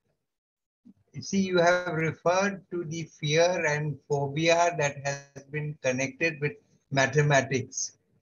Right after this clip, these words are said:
Somehow or the other, it has been made to sound and look difficult for ordinary students. And it is considered as the field for, uh, highly intelligent, uh, students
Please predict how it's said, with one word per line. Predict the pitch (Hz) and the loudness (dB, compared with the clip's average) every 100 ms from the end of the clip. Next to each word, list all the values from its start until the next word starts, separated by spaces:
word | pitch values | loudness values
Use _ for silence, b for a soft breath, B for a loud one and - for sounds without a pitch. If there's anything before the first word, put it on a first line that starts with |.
| _ | _
Somehow | - 135 135 151 | -2 2 4 4
or | 156 | 4
the | 151 | 2
other, | 135 143 165 170 165 | 2 2 2 2 -2
it | 156 123 123 | -8 -8 -6
has | 147 135 | -4 -6
been | 127 131 151 139 139 | -10 -8 -6 -6 -6
made | 139 147 151 - _ _ _ _ - | -2 0 -2 -4 _ _ _ _ -6
to | 135 143 139 139 - | -4 -2 -4 -6 -6
sound | - 131 127 151 160 160 147 | 0 4 4 4 0 -2 -4
and | 135 135 123 120 | -4 -4 -2 2
look | 156 147 - _ _ _ _ _ 117 107 | 2 0 -16 _ _ _ _ _ -12 0
difficult | 151 - 165 143 143 147 - _ - | 0 0 0 2 2 -2 -6 _ -8
for | 131 127 127 123 120 _ _ _ - | 2 4 4 0 -4 _ _ _ 0
ordinary | 135 131 143 147 143 131 | 0 0 -2 -2 -2 -6
students. | - - 151 139 110 98 - - _ _ _ _ - | -6 -2 0 0 -2 -4 -8 -10 _ _ _ _ -2
And | 135 143 | 0 0
it | 135 | -4
is | 147 - | -6 -6
considered | 151 127 - 147 151 147 | -4 -6 -4 0 2 4
as | 139 127 | 0 0
the | 127 - | -6 -4
field | 151 151 151 - | -2 -2 -4 -2
for, | 135 131 123 _ _ - | 0 0 -4 _ _ -4
uh, | 117 110 101 | -2 0 2
highly | - 151 156 147 | 0 2 0 -2
intelligent, | 135 120 135 143 143 151 151 139 | -4 -2 -2 0 -4 -2 -4 -4
uh, | 143 127 127 | -4 -2 -2
students | - - 147 147 156 156 147 - | -8 -8 -6 -4 -4 -6 -8 -8